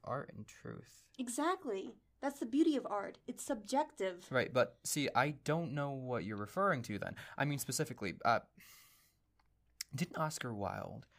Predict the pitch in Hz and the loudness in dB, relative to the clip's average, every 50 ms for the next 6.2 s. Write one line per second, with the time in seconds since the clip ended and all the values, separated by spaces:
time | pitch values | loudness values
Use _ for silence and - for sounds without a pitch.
0 | - - _ - - 120 117 - - 117 113 110 110 104 101 98 98 101 - - | -20 -20 _ -14 -10 -8 -6 -4 -4 -4 -6 -6 -6 -4 -4 -4 -4 -4 -6 -6
1 | 120 120 113 - - - 127 135 147 151 - - _ - 117 120 117 117 - - | -6 -6 -6 -8 -6 -2 -2 0 0 -2 -4 -6 _ -12 -8 -6 -6 -6 -4 -4
2 | 131 135 143 139 - 131 127 123 123 120 - - 113 - - - - - 107 95 | -6 -6 -6 -6 -6 -6 -6 -4 -4 -4 -4 -4 -6 -6 -8 -10 -8 -6 -4 -4
3 | 92 92 92 95 98 - _ _ _ _ _ _ - 95 95 92 92 92 95 98 | -4 -4 -6 -10 -10 -12 _ _ _ _ _ _ -6 -4 -4 -4 -4 -6 -8 -12
4 | - - _ _ _ - 95 90 92 95 101 - - - _ - 98 95 95 95 | -14 -18 _ _ _ -8 -8 -8 -8 -8 -10 -10 -12 -14 _ -16 -14 -12 -12 -12
5 | 92 95 95 98 98 98 101 - - 127 131 143 160 - _ _ _ _ - - | -12 -12 -12 -12 -10 -10 -8 -8 -8 -8 -10 -10 -12 -14 _ _ _ _ -10 -10
6 | 220 - - _ | -10 -10 -12 _